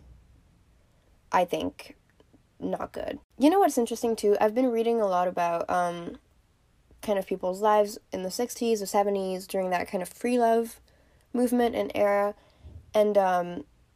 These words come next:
people didn't have labels. They didn't know what being bisexual was. Like, I think, you know, that word probably existed, but it's like, the lack of labels. People were just doing whatever,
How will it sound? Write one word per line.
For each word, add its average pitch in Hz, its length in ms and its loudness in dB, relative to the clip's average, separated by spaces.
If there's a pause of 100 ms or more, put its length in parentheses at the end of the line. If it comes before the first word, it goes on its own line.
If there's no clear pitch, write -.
(120)
people 359 240 4
didn't 233 180 2
have 175 140 0
labels. 170 540 0 (1080)
They 247 160 4
didn't 320 220 4
know 185 140 4
what 190 180 4
being 190 160 -2
bisexual 175 520 0
was. 202 280 2
Like, 240 180 0
I 285 100 6
think, 302 240 2
you 311 120 6
know, 202 120 6
that 202 180 4
word 262 340 4 (120)
probably 214 300 2
existed, 190 420 -4
but 185 120 2
it's - 180 -8
like, 180 240 0 (1120)
the 240 160 4
lack 226 320 6
of 202 160 2
labels. 190 800 -2 (400)
People 294 320 4
were 320 140 4
just 302 280 0
doing 294 240 6
whatever, 302 680 4